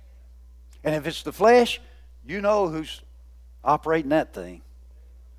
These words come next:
It's not redeemed yet, is it? No, it's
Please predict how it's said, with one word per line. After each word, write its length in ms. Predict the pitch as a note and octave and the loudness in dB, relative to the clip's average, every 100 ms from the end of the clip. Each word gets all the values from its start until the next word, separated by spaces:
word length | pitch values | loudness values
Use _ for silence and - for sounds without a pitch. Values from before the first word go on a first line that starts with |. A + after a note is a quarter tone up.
| - - | -20 -12
It's 180 | D3+ D3 | -10 -2
not 180 | D#3 D#3+ | 0 0
redeemed 420 | D#3 D#3 G3 D#3+ | -2 -2 -2 -2
yet, 200 | B2 A#2+ | -2 0
is 180 | B2+ G#2 | -2 -4
it? 120 | F2 - - - - - - - - | -12 -20 -20 -20 -20 -20 -20 -20 -6
No, 180 | - E3 | -2 -2
it's 160 | C3 | -4